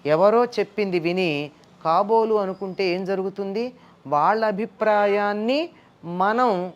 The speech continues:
అంగీకరించిన వాళ్ళం అవుతాం. అంటే, మానసికంగా వారికి మనం బానిసలం. మన సొంత తెలివితేటలు లేవు. నేను మానసిక దాస్యం చేయకుండా ఉండాలి అంటే, ఎదుటి వాళ్ళు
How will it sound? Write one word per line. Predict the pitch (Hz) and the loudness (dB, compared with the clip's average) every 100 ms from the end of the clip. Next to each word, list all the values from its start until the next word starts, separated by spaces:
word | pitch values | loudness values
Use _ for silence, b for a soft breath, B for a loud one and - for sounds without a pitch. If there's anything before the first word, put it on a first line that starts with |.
| - | -10
అంగీకరించిన | 190 208 269 254 190 175 156 | -6 -4 -4 -2 -4 -6 -6
వాళ్ళం | 143 139 165 | -4 -4 -4
అవుతాం. | 120 - 110 - _ _ _ _ _ _ _ _ _ | -8 -14 -20 -20 _ _ _ _ _ _ _ _ _
అంటే, | 160 165 233 294 294 B - | -6 0 2 2 -6 B -6
మానసికంగా | 165 170 214 247 226 233 220 202 220 | 0 0 0 -4 -6 -6 -4 -2 0
వారికి | 214 175 165 170 | 2 0 0 -6
మనం | 160 160 165 127 | -6 -6 -6 -4
బానిసలం. | 127 139 165 151 117 - _ _ _ _ b b b 165 | -4 -6 -8 -10 -10 -14 _ _ _ _ b b b -2
మన | 170 170 | -2 -2
సొంత | - 208 226 | -2 -4 0
తెలివితేటలు | 254 247 220 220 214 208 208 180 156 | 0 2 0 0 0 0 2 0 0
లేవు. | 139 156 196 123 - _ _ _ _ _ _ _ _ _ _ _ 175 | 0 2 0 -2 -14 _ _ _ _ _ _ _ _ _ _ _ -4
నేను | 214 190 | -2 0
మానసిక | 156 156 214 233 254 247 233 | 0 0 0 -2 -6 0 0
దాస్యం | 143 151 185 - 269 277 233 | 4 4 2 -2 -4 -2 0
చేయకుండా | 202 196 196 185 | 0 -2 -2 0
ఉండాలి | 180 165 160 156 147 | 0 0 0 0 -4
అంటే, | 143 165 160 135 131 b b b _ | -6 -4 -4 -4 -8 b b b _
ఎదుటి | 170 175 165 233 233 | -2 0 0 -2 -2
వాళ్ళు | 214 220 233 247 | 0 2 2 -2